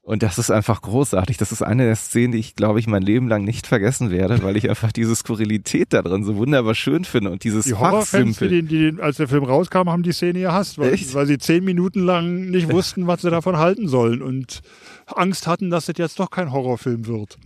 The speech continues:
Speaker 1: Aber ich glaube, das ist ein bisschen das, was du auch oft machst, ne? Dieses Unterwandern von Erwartungshaltungen. Also ich
Speaker 2: Ja,
Speaker 1: glaub,
Speaker 2: ja,
Speaker 1: du warst
Speaker 2: jede
Speaker 1: dann
Speaker 2: Menge.
Speaker 1: jemand, der da irgendwie Spaß dran hatte,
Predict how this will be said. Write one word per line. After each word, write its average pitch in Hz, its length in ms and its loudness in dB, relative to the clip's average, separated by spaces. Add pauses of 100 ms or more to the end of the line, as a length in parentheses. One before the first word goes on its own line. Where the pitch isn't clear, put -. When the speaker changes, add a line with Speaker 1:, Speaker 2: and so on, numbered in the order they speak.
Speaker 1:
Aber 113 140 4
ich 127 60 2
glaube, - 140 0
das 151 140 0
ist - 140 0
ein 156 60 -4
bisschen 151 240 -2
das, 139 180 0
was 143 120 -2
du - 100 2
auch 135 80 0
oft - 200 -2
machst, 185 280 -2
ne? 117 80 0
Dieses 117 240 -4
Unterwandern 131 680 0
von 143 220 -2
Erwartungshaltungen. 98 920 -2
Also 95 120 -2
ich - 40 0
Speaker 2:
Ja, 135 60 2
Speaker 1:
glaub, 143 100 4
Speaker 2:
ja, 160 100 4
Speaker 1:
du 135 40 2
warst 135 140 2
Speaker 2:
jede 139 120 2
Speaker 1:
dann 143 80 0
Speaker 2:
Menge. 156 160 0
Speaker 1:
jemand, 131 420 0
der 120 100 4
da 123 60 4
irgendwie 131 240 0
Spaß 113 360 -2
dran 123 200 0
hatte, 131 260 2